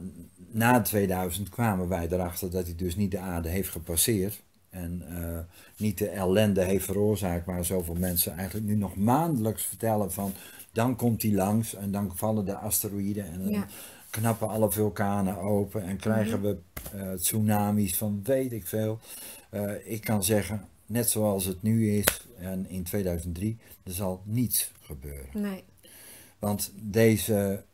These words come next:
Speaker 1: planeet, of second sun, zoals het ook wel wordt genoemd, bevindt zich in een andere trilling, in een ander bewustzijnsgebied.
Speaker 2: Ja, want
Speaker 1: Dat betekent ook dat wetenschappers op dit moment er eigenlijk ook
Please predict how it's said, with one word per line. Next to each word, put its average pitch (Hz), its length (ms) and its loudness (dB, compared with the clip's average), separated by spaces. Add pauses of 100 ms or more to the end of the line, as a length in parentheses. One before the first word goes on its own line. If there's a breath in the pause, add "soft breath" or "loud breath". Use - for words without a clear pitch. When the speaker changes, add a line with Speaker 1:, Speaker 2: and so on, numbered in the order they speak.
(500)
Speaker 1:
planeet, 95 600 -2 (580)
of - 300 -2 (280)
second 90 500 0
sun, 104 400 0 (100)
zoals 101 220 -4
het 95 140 -6
ook 92 160 -2
wel 92 220 -2
wordt 95 200 -4
genoemd, 95 420 -4 (460 loud breath)
bevindt 120 400 4
zich 110 460 0
in 107 200 0
een 98 220 -2
andere 98 480 -2
trilling, 90 520 0 (220)
in 98 160 -6
een 95 160 -6 (100)
ander 113 380 -4
bewustzijnsgebied. 80 1200 -6 (400 loud breath)
Speaker 2:
Ja, 196 140 -12
want 190 160 -12
Speaker 1:
Dat 104 180 6
betekent 120 580 4
ook 104 240 2
dat 87 180 -6
wetenschappers 101 760 0
op 90 140 -8
dit 101 160 -6
moment 95 340 -4
er 92 60 -8
eigenlijk 90 300 -6
ook 92 140 -6